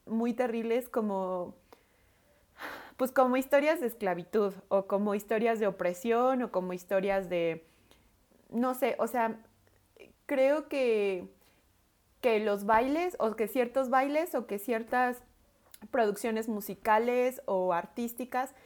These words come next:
a final de cuentas vienen como, bueno, no todas, ¿no? Pero el reggaetón puede ser una de esas,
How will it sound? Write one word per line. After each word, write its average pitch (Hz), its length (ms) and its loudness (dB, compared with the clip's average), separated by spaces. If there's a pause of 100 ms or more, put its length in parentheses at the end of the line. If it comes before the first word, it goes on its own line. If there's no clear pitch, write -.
(160)
a 220 120 -4
final 240 260 -2
de 262 100 -2
cuentas 254 360 -2
vienen 247 280 -2
como, 190 720 -6
bueno, 254 320 2
no 269 220 0
todas, 240 380 2
¿no? 240 200 -4
Pero 190 640 6
el 208 160 4
reggaetón 208 480 0
puede 233 220 -2
ser 220 160 -4
una 220 240 -2
de 214 120 0
esas, 277 260 -4